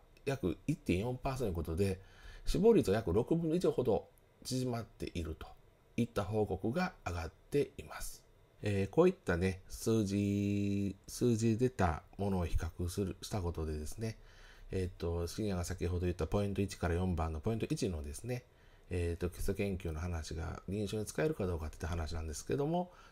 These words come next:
実際の臨床に使う可能性は非常に高いかなということで思われるので、さらにですね、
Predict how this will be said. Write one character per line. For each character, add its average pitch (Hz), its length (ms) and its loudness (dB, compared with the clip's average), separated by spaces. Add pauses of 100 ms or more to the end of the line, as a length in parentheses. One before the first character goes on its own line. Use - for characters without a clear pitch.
実 120 120 2
際 113 140 -2
の 110 80 -2
臨 110 160 0
床 107 180 -4
に 110 140 -2
使 - 180 -6
う 101 60 -2
可 101 140 -6
能 98 180 -4
性 110 120 -4
は 120 40 -2
非 107 80 0
常 101 80 -2
に 92 60 -4
高 104 260 -4
い 80 80 -2
か 76 160 -6
な 76 200 -6 (840)
と - 240 0 (680)
い 95 60 2
う 95 120 2
こ 95 100 0
と 90 160 0
で 85 80 -2
思 98 220 0
わ 98 80 0
れ 95 80 0
る 95 60 -2
の 87 160 -2
で、 147 260 4 (380)
さ - 160 0
ら 202 120 4
に 127 60 2
で 98 80 4
す 95 100 2
ね、 117 260 0